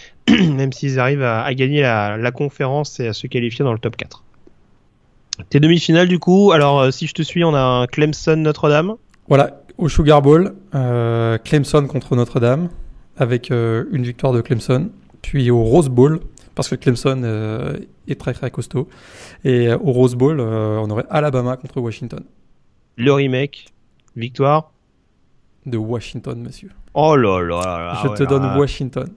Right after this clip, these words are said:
Speaker 2: Dans une grosse
Speaker 1: <clears throat>
Speaker 2: surprise à Los Angeles, avec un Jake Browning de folie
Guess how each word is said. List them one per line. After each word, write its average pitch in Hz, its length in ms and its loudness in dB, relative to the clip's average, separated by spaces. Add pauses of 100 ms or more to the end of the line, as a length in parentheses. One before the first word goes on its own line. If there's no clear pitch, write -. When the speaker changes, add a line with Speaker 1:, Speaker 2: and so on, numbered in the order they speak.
(1000)
Speaker 2:
Dans 131 100 0
une 127 160 -2
grosse 156 280 0
Speaker 1:
<clears throat> - 20 -10
Speaker 2:
surprise 147 420 -8
à 123 60 -6
Los 123 180 -8
Angeles, 120 520 -8 (520)
avec 123 240 -6
un 127 140 -6
Jake 135 160 -4
Browning 135 340 -2
de 123 80 -4
folie 143 400 -8